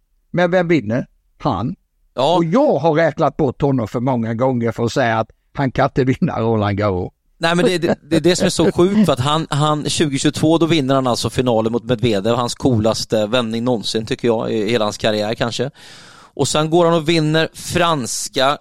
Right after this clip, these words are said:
Speaker 2: utan känsla i ena foten, vilket inte ska gå. Och sen, han är alltså på väg att gå långt i Wimbledon också innan det börjar
Speaker 1: Absolut.
Speaker 2: strula för honom. Så
Speaker 1: Mm.
Speaker 2: att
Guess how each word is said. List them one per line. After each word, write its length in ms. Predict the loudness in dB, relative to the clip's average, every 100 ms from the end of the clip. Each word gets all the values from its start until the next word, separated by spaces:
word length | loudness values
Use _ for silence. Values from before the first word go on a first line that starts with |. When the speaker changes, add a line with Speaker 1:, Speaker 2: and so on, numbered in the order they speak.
| -2
Speaker 2:
utan 340 | -4 -2 -4
känsla 520 | -2 -2 -2 -4 -2
i 120 | 0 2
ena 140 | 0
foten, 520 | -4 -6 -6 -6 -4
vilket 360 | -4 -4 -6 -6
inte 240 | -4 -4
ska 140 | -4 -4
gå. 380 | 0 2 0 _ -20 -20 -20 -20 _
Och 160 | -2 0
sen, 280 | 2 0 -2
han 160 | -4
är 60 | -2
alltså 200 | -2 -4
på 120 | -2
väg 480 | 0 2 0 -4 -14 -6
att 100 | 0
gå 100 | 2
långt 340 | 4 2 0
i 40 | -2
Wimbledon 540 | 0 0 0 0 0
också 320 | -2 -4 -2
innan 200 | -2 0
det 80 | 0 2
börjar 120 | 2
Speaker 1:
Absolut. 60 |
Speaker 2:
strula 340 | 2 0 -2 -2
för 140 | -2 -2
honom. 220 | -2 -8 -14 _ _ _ -2
Så 40 |
Speaker 1:
Mm. 100 | 0
Speaker 2:
att 160 | -2 _